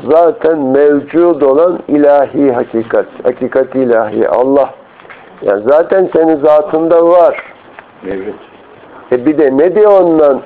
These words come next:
Speaker 1: birlikte? O sende olduğu halde gidip başka ilah çağırıyorsun, başka ilah arıyorsun demek istiyor. Ve la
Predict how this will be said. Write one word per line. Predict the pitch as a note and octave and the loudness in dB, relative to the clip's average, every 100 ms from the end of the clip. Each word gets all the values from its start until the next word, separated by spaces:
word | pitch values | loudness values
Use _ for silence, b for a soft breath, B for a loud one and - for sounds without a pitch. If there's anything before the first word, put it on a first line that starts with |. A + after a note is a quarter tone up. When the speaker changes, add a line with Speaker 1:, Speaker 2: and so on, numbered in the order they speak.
| D3 | -4
Speaker 1:
birlikte? | D3 C3+ C3 C3 C3+ | -2 0 -2 -2 -2
O | A2 C3+ | 0 0
sende | - C#3+ D#3 | 0 -2 2
olduğu | E3 D#3+ C#3+ D#3 | 2 0 0 0
halde | C3+ B2 D3 | 0 0 -2
gidip | C3+ C3+ D#3 C3 | -2 -4 -4 0
başka | C#3 - D#3 | -2 0 0
ilah | C#3+ C#3+ D3+ - | 2 2 0 -2
çağırıyorsun, | - A#2 G#2 G2 - - A#2 | 0 0 0 -2 -6 -6 -2
başka | B2 - B2 | -2 -2 -2
ilah | A#2+ C3+ B2+ | 0 2 2
arıyorsun | G#2+ F2 D2 - A#2+ - - - - - - G2+ | 0 -4 -8 -12 -20 -20 -20 -20 -20 -20 -14 -6
demek | G#2+ G#2 - | -4 -4 -12
istiyor. | - - C#2+ - - - - - - - B B B B B B - - - | -20 -18 -18 -18 -20 -20 -20 -20 -20 -20 B B B B B B -20 -20 -10
Ve | A2 A#2 A2+ | -2 0 2
la | B2 D3+ D#3 B2+ G#2+ | 2 4 4 2 0